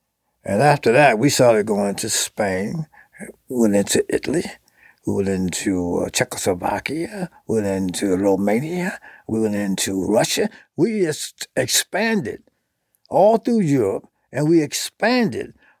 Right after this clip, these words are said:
all through Asia, Singapore, Bangkok, Thailand, Japan, all through South America.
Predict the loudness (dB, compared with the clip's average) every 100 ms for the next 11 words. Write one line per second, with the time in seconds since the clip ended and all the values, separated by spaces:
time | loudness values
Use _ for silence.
0 | _ 0 2 4 2 0 4 6 6 2
1 | _ _ _ _ _ -4 0 0 0 -2
2 | -4 -4 -4 0 0 -2 -4 -2 0 0
3 | 0 0 0 -2 -2 0 0 -2 -2 2
4 | 2 0 -2 -2 -2 -6 -6 -2 -2 -2
5 | -4 -2 -4 -8 -10 _ _ _ _ _
6 | _ _ -2 0 0 6 8 6 _ _
7 | _ _ 0 4 4 4 0 2 4 2
8 | 0 -4 -8 -10 -12